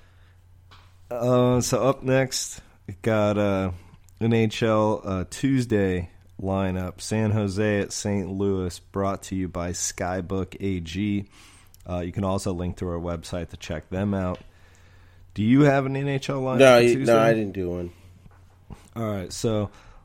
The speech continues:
Speaker 1: I'll give mine real quick. So I like Saint Louis here. Um,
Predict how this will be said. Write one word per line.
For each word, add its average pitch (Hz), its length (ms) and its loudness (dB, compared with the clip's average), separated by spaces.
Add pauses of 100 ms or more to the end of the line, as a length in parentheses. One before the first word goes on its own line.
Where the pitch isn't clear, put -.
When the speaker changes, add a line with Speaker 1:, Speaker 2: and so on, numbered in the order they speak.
Speaker 1:
I'll 113 140 -2
give 107 260 0
mine 110 480 2
real 113 260 4
quick. 113 420 0
So 104 320 0
I 104 100 -4
like 107 240 -2
Saint 101 300 -2
Louis 110 380 0
here. 104 400 0 (680)
Um, 101 600 0